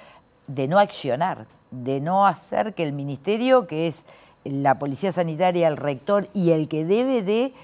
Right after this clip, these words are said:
garantizar el buen uso de los recursos que aportan trabajadores y Estado al Sistema Nacional Integral de Salud y en este caso al sector privado, a Casa Galicia,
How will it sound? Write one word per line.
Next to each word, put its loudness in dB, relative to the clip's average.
garantizar 4
el -2
buen 0
uso -4
de -6
los -4
recursos -4
que -2
aportan 0
trabajadores 0
y -4
Estado 2
al 4
Sistema -2
Nacional -4
Integral -4
de -4
Salud -2
y -2
en -6
este -6
caso 2
al -4
sector -6
privado, 2
a 0
Casa -2
Galicia, 2